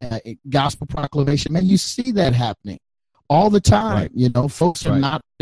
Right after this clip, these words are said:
Speaker 1: not everyone's accept message of the gospel. I was down at, uh, you, you know, you know, I'm not a, I'm a, I'm a, I'm a Sooner fan. I'm
Speaker 2: Yep.
Speaker 1: definitely not a Husker fan. You know, even though I live in Nebraska, I was down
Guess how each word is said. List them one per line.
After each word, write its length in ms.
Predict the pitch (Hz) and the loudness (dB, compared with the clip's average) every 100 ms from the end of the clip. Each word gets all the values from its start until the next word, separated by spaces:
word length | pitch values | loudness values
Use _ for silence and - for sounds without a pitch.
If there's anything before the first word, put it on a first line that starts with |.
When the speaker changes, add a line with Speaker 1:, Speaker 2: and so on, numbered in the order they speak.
| 139 | -6
Speaker 1:
not 200 | 156 196 | -4 -2
everyone's 400 | 185 180 180 160 | 0 2 2 -2
accept 400 | 151 - 190 - _ _ _ _ _ _ _ _ - | -4 -4 -4 -4 _ _ _ _ _ _ _ _ -8
message 260 | 202 - | -8 -6
of 60 | 151 | -6
the 120 | 131 | -6
gospel. 320 | 135 185 170 - | -4 -4 -4 -4
I 80 | 185 | 2
was 180 | 170 | 2
down 300 | - 147 143 | 2 2 2
at, 260 | 143 131 - | 0 0 0
uh, 240 | 127 120 117 _ - - | 0 0 -6 _ -20 2
you, 140 | 156 | 2
you 180 | 190 196 | 6 4
know, 160 | 190 175 | 4 2
you 140 | 165 | 4
know, 120 | 185 | 4
I'm 140 | 156 151 | 4 4
not 200 | 143 131 | 2 2
a, 260 | 117 135 | -2 -6
I'm 140 | 143 139 | -2 0
a, 140 | 127 | 0
I'm 160 | 139 131 | 0 0
a, 140 | 123 - | 0 -2
I'm 140 | 131 | -2
a 60 | 120 | -2
Sooner 420 | - 208 196 151 | 2 2 4 0
fan. 420 | - 120 107 110 _ _ _ _ | -2 -6 -6 -10 _ _ _ _
I'm 100 | 123 | -4
Speaker 2:
Yep. 80 | 131 | 2
Speaker 1:
definitely 360 | 151 120 - 151 | 4 4 2 0
not 240 | 139 135 | 2 2
a 80 | 123 | 2
Husker 420 | - 170 - 135 | 0 -2 0 -2
fan. 460 | 120 110 107 104 127 | -2 -4 -6 -4 -4
You 80 | 123 | -6
know, 180 | 120 | 2
even 260 | 160 185 180 | 4 4 4
though 60 | 165 | 2
I 60 | |
live 240 | 147 175 156 | 2 0 2
in 80 | |
Nebraska, 560 | 127 104 104 95 - 107 _ _ _ _ _ _ _ _ _ _ _ _ - | 0 0 -4 -4 -10 -14 _ _ _ _ _ _ _ _ _ _ _ _ 2
I 80 | |
was 200 | 143 127 | 4 4
down 460 | 110 143 151 151 | 2 -2 0 -2